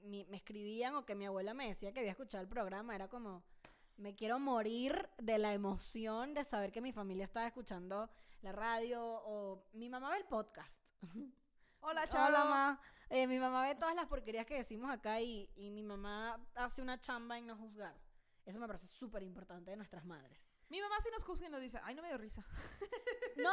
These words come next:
Speaker 1: no, no me malentiendas. Mi mamá es la primera que no se ríe. Mi mamá es, mi mamá es mi peor público.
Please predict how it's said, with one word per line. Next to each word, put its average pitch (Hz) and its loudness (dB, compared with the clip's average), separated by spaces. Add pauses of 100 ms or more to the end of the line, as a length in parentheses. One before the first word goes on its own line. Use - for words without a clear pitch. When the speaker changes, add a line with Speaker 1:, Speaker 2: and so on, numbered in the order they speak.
Speaker 1:
no, 381 10 (320)
no 247 0
me 269 4
malentiendas. 311 6
Mi 226 4
mamá 220 4
es 226 2
la 311 4
primera 277 4
que 330 0
no 226 2
se 254 2
ríe. 285 0
Mi 220 -4
mamá 220 0
es, 294 -6 (280)
mi 262 -4
mamá 247 2
es 320 2
mi 403 0
peor 202 6
público. - -2